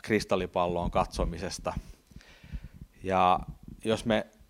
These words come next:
ajatellaan Raamatun kontekstia, me ollaan nyt puhuttu paljon Jesajan kirjan pohjalta. Aina ei olla, niinku, lainattu Jesajan kirjan tekstejä, mutta, mutta ollaan puhuttu kuitenkin,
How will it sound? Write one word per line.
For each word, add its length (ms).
ajatellaan 580
Raamatun 540
kontekstia, 720
me 100
ollaan 260
nyt 180
puhuttu 600
paljon 320
Jesajan 400
kirjan 460
pohjalta. 600
Aina 420
ei 140
olla, 360
niinku, 320
lainattu 500
Jesajan 400
kirjan 340
tekstejä, 640
mutta, 380
mutta 320
ollaan 360
puhuttu 580
kuitenkin, 600